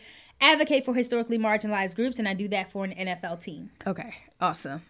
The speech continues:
Speaker 2: Okay, 'cause I thought you were gonna leave some stuff out. I'm just making sure. Okay, D and I, okay, N F L. All right, got it. Um, <laughs>
Speaker 1: You just, did you tell them you're a doctor yet?
Speaker 2: Yes, I
Speaker 1: Oh.
Speaker 2: said I'm a psychologist.
Speaker 1: Okay.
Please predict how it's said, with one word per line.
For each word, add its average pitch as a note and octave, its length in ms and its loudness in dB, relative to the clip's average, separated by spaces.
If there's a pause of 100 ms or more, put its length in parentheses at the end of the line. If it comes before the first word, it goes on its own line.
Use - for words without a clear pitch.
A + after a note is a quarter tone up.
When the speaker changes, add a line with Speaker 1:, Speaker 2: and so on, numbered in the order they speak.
(100)
Speaker 2:
Okay, E3+ 300 2 (100)
'cause A#3+ 140 6
I C4 80 10
thought C4 220 6
you A3+ 80 2
were G#3+ 80 6
gonna F#3+ 200 4
leave G3 160 0
some F#3+ 180 -2
stuff F#3 260 -2
out. E3+ 180 6
I'm F3+ 80 -2
just F3+ 140 -6
making F3 180 -4
sure. D#3+ 240 -6
Okay, E3 180 -14
D F3 280 -8
and F3 140 -8
I, G3+ 220 -6
okay, E3+ 240 -8
N F3 80 -4
F E3+ 160 -6
L. E3 160 -2
All - 140 -8
right, - 140 -12
got C#3 200 -2
it. - 40 -20 (400)
Um, F#3+ 260 6
<laughs> A3 320 6
Speaker 1:
You A3+ 60 0
just, - 260 4 (180)
did A#3 140 2
you A#3+ 80 0
tell B3 160 8
them A3+ 100 2
you're G#3+ 140 2
a - 20 -2
doctor G#3 300 0
yet? A#3 240 0
Speaker 2:
Yes, F4+ 340 6
I G#3 160 6
Speaker 1:
Oh. - 40 4
Speaker 2:
said D#4+ 120 6
I'm D#4 120 6
a - 40 2
psychologist. C#4+ 800 0
Speaker 1:
Okay. - 60 -20